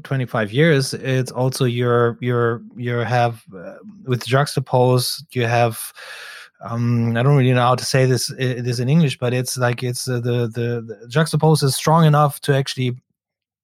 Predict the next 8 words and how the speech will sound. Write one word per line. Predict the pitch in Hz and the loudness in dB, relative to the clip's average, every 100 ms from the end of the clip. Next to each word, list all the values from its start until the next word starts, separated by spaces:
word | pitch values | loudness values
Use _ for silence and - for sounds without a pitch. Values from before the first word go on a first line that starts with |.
| - - _ _ _ | -14 -14 _ _ _
place | - 139 143 - - - _ - | 2 4 4 0 -8 -12 _ 0
artists | 131 127 113 - | 2 2 0 -6
and | - 120 | -8 -8
art | 117 117 113 113 _ - | -2 0 0 -4 _ -6
in | 131 | -2
a | 131 | -2
context. | - 120 113 104 - - - - _ _ - - - - - | -2 -4 -4 -6 -8 -12 -12 -14 _ _ -20 -20 -20 -20 -8
And, | 120 123 127 127 120 | 0 2 2 0 -2